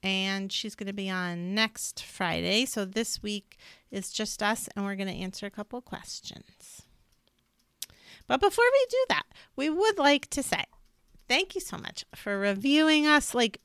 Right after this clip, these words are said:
truly, truly, truly thank you. It really helps us share.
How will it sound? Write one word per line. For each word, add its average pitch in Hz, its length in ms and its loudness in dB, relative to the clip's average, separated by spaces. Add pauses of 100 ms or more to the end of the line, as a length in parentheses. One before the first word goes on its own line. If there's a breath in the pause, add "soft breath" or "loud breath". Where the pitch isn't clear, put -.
truly, 208 420 -2
truly, 190 340 -4
truly 175 300 -4
thank 202 420 -2
you. 220 400 4
It - 140 0
really 262 340 2
helps 233 400 2
us 226 160 2
share. 226 420 2